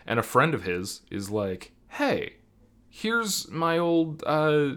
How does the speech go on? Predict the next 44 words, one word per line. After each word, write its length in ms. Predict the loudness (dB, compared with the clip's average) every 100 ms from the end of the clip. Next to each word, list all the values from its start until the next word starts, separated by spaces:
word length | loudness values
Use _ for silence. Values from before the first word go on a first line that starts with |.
| -6
Nintendo 600 | -4 0 2 4 6 6 6
Game 260 | 4 2
Boy 280 | 2 0 0
that 160 | 0 2
I 80 | 2
no 160 | 2
longer 340 | 2 0 0 -4
need 300 | -4 -4 -2
because 240 | -2 0
now 140 | 0
I 40 | 0
have 140 | 0
a 40 | -2
better 340 | 0 2 2
Game 260 | 0 -4 -4
Boy." 280 | -6 -6 -8 -18 -20 -16
And 120 | -4 -2
he 80 |
plays 280 | 2 4 4
it 120 | 2
for 260 | -2 0 2
all 200 | 2 0
of 100 | -2
thirty 420 | -4 0 2 2
seconds 720 | -2 -4 -4 -6 -8 -8 -10 -12 -20 -20 _
before 300 | -4 2 2
someone's 360 | 4 2 0 2
like, 420 | 2 2 0 -10 -20 -4
"Hey, 420 | 2 2 2 -4 _ _ -20 -20
if 80 | -4
you 80 | 0
wanna 160 | 2 2
be 220 | 2 0
the 120 | -2
greatest 300 | 0 2 2
basketball 340 | 2 2 4 4
player 240 | 4 4
the 60 | 4
world's 240 | 4 4
ever 100 | 2
seen, 400 | 0 0 -2 -4 -12 _
never 260 | 0 2 4
touch 160 | 4 4
video, 320 | 4 6 4